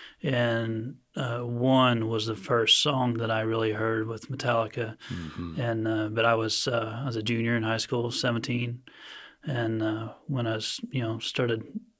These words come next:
Speaker 1: slowly getting into that, and it wasn't until after I graduated that I, uh, I bought Metallica, 'cause they were,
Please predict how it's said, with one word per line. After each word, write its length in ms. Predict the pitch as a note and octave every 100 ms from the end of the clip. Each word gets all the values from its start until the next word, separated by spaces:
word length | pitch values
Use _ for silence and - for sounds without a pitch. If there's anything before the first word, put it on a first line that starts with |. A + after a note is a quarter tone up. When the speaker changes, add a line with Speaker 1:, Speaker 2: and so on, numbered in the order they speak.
| _ _ -
Speaker 1:
slowly 640 | - - C3 B2+ B2 A#2
getting 220 | A#2+ B2
into 180 | B2 A#2
that, 180 | A#2 A#2
and 80 | C3
it 40 |
wasn't 180 | B2+ A#2+
until 100 | A#2+
after 160 | A#2 B2
I 40 |
graduated 580 | A#2+ B2 B2 A2+ A2 A2
that 240 | A#2 - - - - - -
I, 220 | B2+ A#2+
uh, 260 | A2+ G#2+ G#2+ - _ _ _ _ - -
I 120 | B2
bought 200 | A#2+ A#2
Metallica, 500 | A#2+ B2 A#2+ A#2+ A2+ A#2
'cause 100 | C#3
they 140 | C#3+
were, 200 | C3+